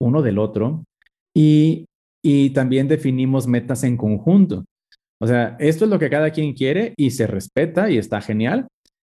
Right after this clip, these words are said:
pero ¿qué es lo que queremos en conjunto? Y, y eso genera una mente maestra,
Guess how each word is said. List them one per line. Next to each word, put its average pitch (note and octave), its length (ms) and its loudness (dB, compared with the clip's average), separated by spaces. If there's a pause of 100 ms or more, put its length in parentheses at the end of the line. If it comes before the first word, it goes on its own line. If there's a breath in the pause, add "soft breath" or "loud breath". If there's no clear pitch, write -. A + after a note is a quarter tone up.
(220)
pero C3 240 0
¿qué D3 80 0
es C#3+ 60 2
lo E3 100 2
que E3 240 -2
queremos C3 460 -2
en A#2+ 180 0
conjunto? G#2 760 0 (800)
Y, C3 500 4
y C3+ 100 2
eso D#3 160 -2
genera C3+ 260 0
una C#3 120 0
mente A#2+ 380 0
maestra, G#2+ 640 -4